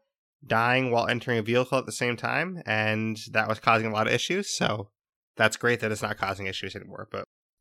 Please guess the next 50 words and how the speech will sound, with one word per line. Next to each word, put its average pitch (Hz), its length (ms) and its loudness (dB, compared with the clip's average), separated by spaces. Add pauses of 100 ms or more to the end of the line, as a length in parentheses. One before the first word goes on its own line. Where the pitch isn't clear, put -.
anyone 123 300 4
that 127 100 4
was 123 160 4
experiencing 139 580 -2
that, 139 340 4 (460)
you 104 80 -4
know, 101 140 -2
rest 113 280 -2
assured 127 540 4
it 104 80 -2
is 107 160 0
fixed - 340 -6
now. - 180 -14 (1000)
But, 147 540 6
you 147 80 6
know, 135 80 8
I, 143 480 4
I 135 140 6
said 147 340 6
we'd 147 160 4
go 147 140 8
back 139 260 10
to 147 80 -4
the 123 80 -2
critical 143 400 2
fix 139 300 2
at - 80 -20
the 147 160 4
end. 123 340 2
This, 107 340 -8
this 117 220 -2
is 135 120 -2
the 147 100 0
big 143 180 4
one 123 240 2
of 117 100 -4
this 120 160 -4
patch. 120 520 0 (300)
And, 104 520 0
you 117 340 -6
know, 110 120 0
it 110 160 2
was 127 240 0
too 151 240 2
critical 156 440 4
to 147 80 -2
talk 156 180 4
about 160 180 6
it 165 80 0
first. 147 500 2